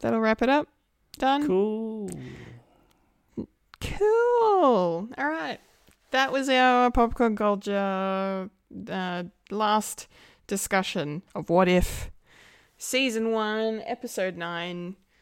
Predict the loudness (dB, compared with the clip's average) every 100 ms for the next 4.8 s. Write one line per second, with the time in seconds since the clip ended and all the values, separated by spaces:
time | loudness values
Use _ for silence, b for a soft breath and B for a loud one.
0 | _ _ _ _ -10 -8 -6 -6 -8 -10
1 | -4 0 2 0 -2 -2 -2 -4 -6 -4
2 | -4 -4 -8 -12 -10 -10 -8 -10 -16 -20
3 | -20 _ -12 -8 -8 -8 -10 -14 -18 _
4 | _ _ -14 -14 -12 -16 -16